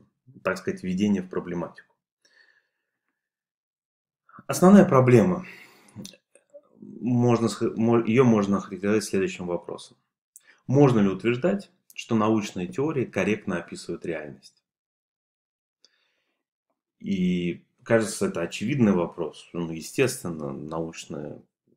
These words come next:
теория, хорошая научная теория, они потому и хорошие, потому что они описывают реальность. Ну, как мы увидим, это всё немножко сложнее. Можно сказать, что реализм отвечает на этот вопрос утвердительно.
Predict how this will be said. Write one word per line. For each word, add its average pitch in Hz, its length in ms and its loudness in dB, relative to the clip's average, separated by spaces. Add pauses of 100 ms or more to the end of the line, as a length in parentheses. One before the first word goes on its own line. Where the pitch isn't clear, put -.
(300)
теория, 139 380 2
хорошая 98 440 2
научная 82 340 -8
теория, 131 420 -2
они 90 320 -4 (260)
потому 90 300 -6
и - 20 -16
хорошие, 185 360 -2
потому - 160 -8
что - 100 -10
они 90 140 -2
описывают - 420 -10
реальность. - 400 -16 (760)
Ну, 190 200 -4
как 143 180 0
мы 139 120 4
увидим, 123 300 6
это 104 160 2
всё 95 160 -8
немножко 90 360 -2
сложнее. 113 680 0 (1500)
Можно 104 280 2
сказать, 92 240 0
что - 200 -4
реализм 98 460 2
отвечает 87 480 -6
на 87 80 -12
этот - 120 -14
вопрос 80 460 -12
утвердительно. 170 840 -6